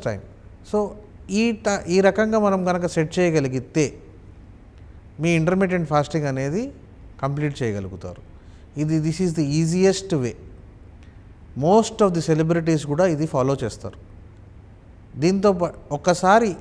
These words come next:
అది చేసిన తర్వాత మీకు బాడీలో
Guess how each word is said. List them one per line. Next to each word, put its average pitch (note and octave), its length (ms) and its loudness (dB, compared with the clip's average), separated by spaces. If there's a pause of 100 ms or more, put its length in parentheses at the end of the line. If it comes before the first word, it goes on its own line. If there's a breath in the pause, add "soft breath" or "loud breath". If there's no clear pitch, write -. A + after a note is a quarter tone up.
(160)
అది C#3 260 -4
చేసిన F3 280 0
తర్వాత D#3 640 0 (160)
మీకు G3 580 -4 (360)
బాడీలో F3 640 2